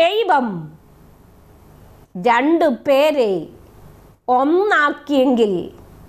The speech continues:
ആദിയിൽ ദൈവം അവരെ ആണും പെണ്ണുമായി സൃഷ്ടിച്ചു, അവരെ ഒന്നാക്കിയതാ.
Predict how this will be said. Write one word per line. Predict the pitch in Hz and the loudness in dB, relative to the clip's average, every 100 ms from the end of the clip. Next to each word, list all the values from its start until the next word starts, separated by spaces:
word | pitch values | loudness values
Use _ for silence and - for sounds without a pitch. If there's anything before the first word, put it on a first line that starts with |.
| - - - _ 202 214 | -20 -20 -20 _ 0 0
ആദിയിൽ | 247 294 277 226 381 453 508 466 392 | 2 0 -2 -2 2 2 2 0 0
ദൈവം | 453 453 453 403 381 | 0 0 0 0 0
അവരെ | 392 381 370 359 330 | -2 -2 0 0 0
ആണും | 349 370 415 311 339 | -2 -2 -4 -4 0
പെണ്ണുമായി | 320 359 427 440 453 508 494 | 0 0 -2 -2 0 -2 -2
സൃഷ്ടിച്ചു, | 440 - 381 - 240 185 - - - - - - - - - - - - | -6 -2 -4 -2 -2 -4 -10 -20 -20 -20 -20 -20 -20 -20 -20 -20 -8 -2
അവരെ | 262 302 277 247 | 0 0 0 0
ഒന്നാക്കിയതാ. | 254 330 320 - 254 196 170 | 0 -2 -2 -2 -4 0 -2